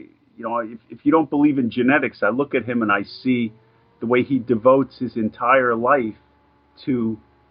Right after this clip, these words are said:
M M A fighting, the way I devoted my entire life to the cello, the way I devoted my entire existence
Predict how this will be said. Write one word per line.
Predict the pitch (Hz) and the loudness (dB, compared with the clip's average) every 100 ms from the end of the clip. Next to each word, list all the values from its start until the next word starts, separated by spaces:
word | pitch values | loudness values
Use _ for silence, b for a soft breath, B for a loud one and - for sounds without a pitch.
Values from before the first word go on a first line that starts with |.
| _ | _
M | 135 143 | -4 0
M | 135 131 | 2 2
A | 123 113 | 0 -4
fighting, | - 147 131 104 | 2 2 2 -4
the | 98 | -6
way | 98 113 | 2 4
I | 104 117 | 4 2
devoted | 107 104 113 123 113 | -2 -4 -2 0 -2
my | 117 120 120 | -4 -4 -4
entire | 113 - 117 127 | -6 -2 2 4
life | 120 120 120 - | 4 2 -2 -10
to | |
the | 113 110 | -8 -8
cello, | - 123 131 127 | -2 2 2 2
the | 110 | 2
way | 110 | 4
I | 110 | 4
devoted | 110 101 113 117 110 | 2 0 0 0 0
my | 110 107 - b b b | -2 -2 -8 b b b
entire | 120 113 123 131 117 | -4 2 4 4 2
existence | 107 135 147 123 - | -2 -4 -4 -6 -10